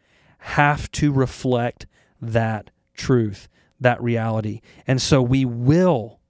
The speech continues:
give privilege and pride of place to the family of God because it's an eternal thing. It's not a temporal thing. We, we do believe that the, that the church is, when it's gathered together,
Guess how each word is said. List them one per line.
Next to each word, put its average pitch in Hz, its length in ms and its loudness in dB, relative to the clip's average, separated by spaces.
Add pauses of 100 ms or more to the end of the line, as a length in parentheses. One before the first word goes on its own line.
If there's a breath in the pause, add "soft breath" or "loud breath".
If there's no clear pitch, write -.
(500)
give 123 380 -2 (260)
privilege 117 600 0 (320)
and 123 180 -4
pride 131 260 2
of 110 120 -8
place 123 540 -2 (720)
to 147 100 0
the 123 100 2
family 143 460 0
of 117 100 -4
God 131 440 -2 (880)
because 143 260 2
it's 131 140 -4
an 151 60 0
eternal 147 460 -2
thing. 104 320 -6 (840)
It's 143 180 -2
not 151 220 2
a 165 40 0
temporal 120 420 -2
thing. - 300 -12 (880)
We, 135 180 2
we 143 200 2
do 165 320 2
believe 127 580 -2
that 131 180 -2
the, 123 120 -6 (120)
that 135 180 -2
the 131 80 -4
church 131 420 0
is, 117 200 -4 (300 soft breath)
when 143 140 2
it's 120 140 -4
gathered 135 380 0
together, 123 420 -2